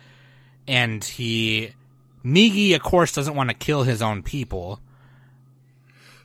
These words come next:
but at the same time, he doesn't care because he just wants to survive. He just wants to live. And Migi can only do that if he cooperates with,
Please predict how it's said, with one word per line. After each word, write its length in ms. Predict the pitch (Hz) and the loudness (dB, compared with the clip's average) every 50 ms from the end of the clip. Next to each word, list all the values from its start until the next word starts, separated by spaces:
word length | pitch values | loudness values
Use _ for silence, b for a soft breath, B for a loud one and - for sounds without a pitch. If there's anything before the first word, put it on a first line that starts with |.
| b _ _ | b _ _
but 160 | 131 120 147 143 | -4 0 0 0
at 100 | 135 - | 0 -2
the 80 | 135 | -4
same 220 | - - 156 147 127 | -2 0 0 2 2
time, 160 | 139 139 123 | 0 0 0
he 120 | 113 123 | 0 0
doesn't 280 | 117 123 123 127 107 95 | -2 -2 -2 -4 -4 -6
care 360 | - - 117 113 120 147 175 | -4 -2 0 2 4 2 2
because 280 | 160 151 127 - - - | 0 0 -2 -2 -2 -2
he 100 | 143 127 | -2 -2
just 180 | 139 147 - | -2 -2 -2
wants 180 | 156 143 131 - | -2 -2 -2 -4
to 80 | - 120 | -6 -6
survive. 720 | - - 110 98 92 101 101 92 82 - - - - - b b b b b b b b b b _ _ | -6 -6 -6 -4 0 0 0 0 0 -4 -10 -18 -20 -20 b b b b b b b b b b _ _
He 200 | _ - 120 113 | _ -4 -2 -2
just 120 | 113 104 | -2 -2
wants 220 | 113 113 107 - - | -4 -4 -4 -4 -6
to 80 | 107 | -8
live. 480 | 92 92 113 110 95 - 98 - - - b b b b b b b b b | -6 -4 -4 -4 -4 -4 -8 -12 -18 -20 b b b b b b b b b
And 420 | - 120 117 117 113 110 107 104 101 - - b b b b b b b b b b b b _ - | 0 2 2 4 2 2 -2 -4 -8 -8 -12 b b b b b b b b b b b b _ -4
Migi 360 | 127 127 127 123 127 127 - | -2 -2 -2 0 -2 -4 -4
can 140 | - 131 127 | -2 -2 -2
only 200 | 120 113 110 101 | -2 -2 -4 -4
do 220 | 95 98 156 156 | -2 0 0 2
that 260 | 131 120 113 104 104 | 4 4 4 2 2
if 100 | 107 104 - | 0 -4 -6
he 120 | 113 107 | -8 -8
cooperates 680 | - - - 107 107 107 104 - 107 101 98 95 - - - | -8 -6 -4 -2 0 0 0 0 -2 -4 -4 -6 -6 -8 -8
with, 360 | 101 92 92 - - - | -8 -8 -10 -12 -18 -20